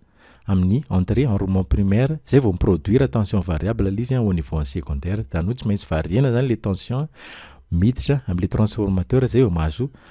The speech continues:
tension au borne sortie tsika. De ohatrohatran'izao zany ny fonctionnement an'ity.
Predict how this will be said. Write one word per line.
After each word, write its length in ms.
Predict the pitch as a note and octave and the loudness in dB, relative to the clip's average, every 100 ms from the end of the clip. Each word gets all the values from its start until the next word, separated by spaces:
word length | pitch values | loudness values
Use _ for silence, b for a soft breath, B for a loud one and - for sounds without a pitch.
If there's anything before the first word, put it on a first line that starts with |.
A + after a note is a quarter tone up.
| B B - | B B 0
tension 540 | A2+ G2 - C3 D3+ - | 0 0 0 0 0 -4
au 100 | F2+ | -6
borne 360 | D#2 E2 E2 E2 | -2 -2 0 -2
sortie 420 | - F2+ E2 G2+ | -2 -4 -4 -10
tsika. 280 | - G2 - - - - - B B B B B - | -10 -14 -14 -20 -20 -20 -20 B B B B B 4
De 220 | C3 E3 | 6 6
ohatrohatran'izao 540 | A2 A2+ F#2+ - C#3 | 4 4 2 4 4
zany 260 | A#2+ A#2+ C#3+ | 6 4 4
ny 80 | D#3 | 2
fonctionnement 720 | - A2 - A2 G2+ G2 F#2 | 2 0 2 2 4 2 2
an'ity. 300 | F2+ - | -2 -4